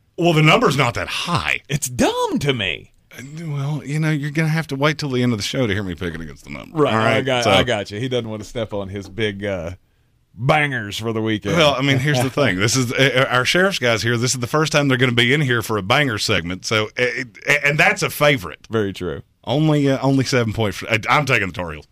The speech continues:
Speaker 2: Yeah.
Speaker 1: If
Speaker 2: Oh,
Speaker 1: you
Speaker 2: yeah.
Speaker 1: can score sixty-three points on App State, look, I understand Georgia State's good defensively, but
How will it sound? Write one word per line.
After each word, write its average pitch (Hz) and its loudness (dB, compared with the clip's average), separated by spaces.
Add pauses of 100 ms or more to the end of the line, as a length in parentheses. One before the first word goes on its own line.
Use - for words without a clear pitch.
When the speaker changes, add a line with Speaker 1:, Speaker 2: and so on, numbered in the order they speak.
(140)
Speaker 2:
Yeah. 110 -2
Speaker 1:
If - -20 (100)
Speaker 2:
Oh, 101 -2
Speaker 1:
you 113 4
Speaker 2:
yeah. 220 4
Speaker 1:
can 285 2
score 196 4
sixty-three 139 2
points 139 2
on 123 2
App 120 4
State, 127 0 (220)
look, 127 2
I 139 6
understand 120 2
Georgia 104 0
State's 95 0
good 95 -2
defensively, 76 -8
but 85 -10